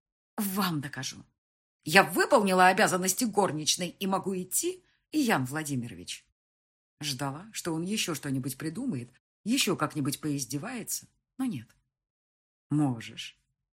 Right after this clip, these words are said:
Он кивнул на дверь и отвернулся. Поднял полотенце и швырнул на постель. Я же вылетела в коридор, понимая, что ещё мгновение в его спальне и разревусь, как долбаная истеричка.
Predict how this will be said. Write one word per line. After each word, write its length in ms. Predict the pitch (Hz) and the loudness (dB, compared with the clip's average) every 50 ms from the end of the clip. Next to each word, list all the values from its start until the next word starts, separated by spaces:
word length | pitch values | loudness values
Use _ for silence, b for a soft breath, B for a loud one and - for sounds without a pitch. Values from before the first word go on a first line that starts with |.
| _ - | _ -6
Он 140 | 180 180 | -4 -4
кивнул 320 | 147 175 165 160 165 156 156 | -2 -2 -4 -2 -4 -4 -4
на 160 | 156 156 151 | -4 -6 -8
дверь 320 | 131 156 196 226 240 - _ _ | -8 -8 -10 -10 -10 -12 _ _
и 60 | - | -10
отвернулся. 720 | 214 202 - 143 143 135 - 113 101 98 - - - - - _ _ _ _ _ _ _ _ | -10 -10 -10 -10 -12 -12 -10 -12 -14 -12 -12 -12 -14 -14 -18 _ _ _ _ _ _ _ _
Поднял 340 | - 190 185 175 185 175 160 | 2 2 2 4 2 2 0
полотенце 680 | - - 160 160 156 - - 254 262 254 - - - - _ | 0 -2 -4 -4 -4 -4 -6 -6 -6 -6 -8 -10 -14 -18 _
и 60 | - 220 | -10 -8
швырнул 400 | - - 254 240 214 214 190 165 | -4 -4 -4 -4 -2 -4 -4 -4
на 100 | 147 131 | -6 -8
постель. 460 | - 120 - - - - - - _ _ _ _ _ _ _ _ _ _ _ - | -8 -12 -14 -14 -14 -18 -20 -20 _ _ _ _ _ _ _ _ _ _ _ -10
Я 240 | 127 - 190 220 | -4 -2 -2 -2
же 120 | 196 165 139 | -2 -4 -4
вылетела 400 | 127 165 151 143 131 - 131 131 | -4 -4 -4 -4 -6 -6 -6 -8
в 100 | 131 - | -8 -8
коридор, 420 | - 135 135 131 - 175 214 - | -8 -8 -8 -8 -8 -10 -12 -10
понимая, 420 | - - 165 160 160 170 160 160 156 | -8 -6 -4 -2 -2 -2 -2 -4 -4
что 180 | - - - | -6 -4 -2
ещё 280 | 151 151 147 - 165 160 | -2 -2 -2 -2 -4 -4
мгновение 720 | 151 120 - 127 135 156 170 214 269 285 254 196 156 143 | -4 -4 -4 -4 -4 -2 -2 -2 0 0 0 0 0 -2
в 60 | 127 | -2
его 220 | 139 151 160 151 160 | -4 -4 -4 -4 -4
спальне 520 | - - - 143 131 123 117 120 113 - _ _ _ _ _ | -6 -4 -4 -4 -2 -2 -4 -4 -6 -10 _ _ _ _ _
и 100 | - 196 | -2 0
разревусь, 460 | 202 202 180 190 202 226 214 247 - | 0 2 0 0 -2 -2 -2 -2 -4
как 220 | - - 147 147 139 | -4 -6 -8 -4 -4
долбаная 520 | 247 254 254 185 165 143 139 147 165 196 | -2 -2 -2 -2 -2 -2 -2 -2 -2 -2
истеричка. 720 | 226 - - - 285 285 233 220 131 - - - - - | -4 -4 -2 0 0 0 2 0 -2 -4 -6 -6 -12 -16